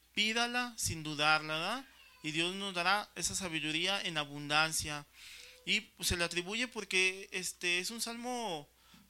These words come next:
eh, que tiene mucha sabiduría y vamos a aprender. Tam-, pero también por el carácter, este, que, que Salomón desarrolló al construir el templo, ¿sí? También, este, por eso habla de los constructores.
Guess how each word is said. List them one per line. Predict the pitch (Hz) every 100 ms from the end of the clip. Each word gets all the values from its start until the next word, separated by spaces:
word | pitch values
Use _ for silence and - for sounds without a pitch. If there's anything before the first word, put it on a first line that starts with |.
| -
eh, | 165 160
que | 160
tiene | 160 208
mucha | 240 247 254
sabiduría | 226 190 170 175 240 262 196
y | 156
vamos | 170 208
a | 208
aprender. | 165 165 170 220 202 _ _ - - - - -
Tam-, | 175 170
pero | 175 175
también | 175 180 208
por | 247 233
el | 196
carácter, | 175 180 175 220 220 208 160 - - -
este, | 160 156 - 165 160 160 156 -
que, | 156 151 151 - 165
que | 156
Salomón | 151 160 156 160 180 208
desarrolló | 202 180 156 156 175
al | 202 190
construir | 175 160 156 170
el | 190
templo, | 190 240 254 220 180 _ _
¿sí? | - 180 220 - -
También, | 160 156 180 185 170
este, | 156 - 156 151
por | 147
eso | 160 180
habla | 185 196
de | 190
los | 160
constructores. | - 151 139 147 185 226 214 175